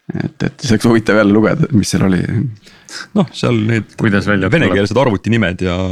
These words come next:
Speaker 2: ja need, äh, asjad, et need, need kindlasti ei transkribeeru korralikult.
Speaker 1: Jah.
Speaker 2: Ma kasutangi, ma esimesed episoodid tegin käsitsi täiesti. Aga nüüd on mul olnud siin viimastel,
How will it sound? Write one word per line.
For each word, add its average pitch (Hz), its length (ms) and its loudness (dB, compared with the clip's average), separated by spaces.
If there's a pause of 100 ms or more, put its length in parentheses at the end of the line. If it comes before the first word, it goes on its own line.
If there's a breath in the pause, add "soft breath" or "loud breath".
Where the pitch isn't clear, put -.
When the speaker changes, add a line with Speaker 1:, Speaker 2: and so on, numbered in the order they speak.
(180)
Speaker 2:
ja 95 380 -6 (360)
need, - 380 -6
äh, - 460 -8
asjad, 104 340 -2
et - 160 -12
need, - 220 -8 (100)
need 110 180 0
kindlasti 98 380 0
ei 92 80 -4
transkribeeru 101 500 -2
korralikult. - 480 -4 (180 soft breath)
Speaker 1:
Jah. - 220 -2
Speaker 2:
Ma 156 140 2
kasutangi, 104 480 0 (240)
ma 110 180 0
esimesed 123 320 2
episoodid 104 480 -2
tegin 101 280 -2
käsitsi 117 360 -2
täiesti. 98 380 -2 (880 soft breath)
Aga 95 320 0
nüüd 113 160 0
on 98 100 0
mul 101 480 0
olnud 101 340 0
siin 101 220 -4
viimastel, 95 540 -2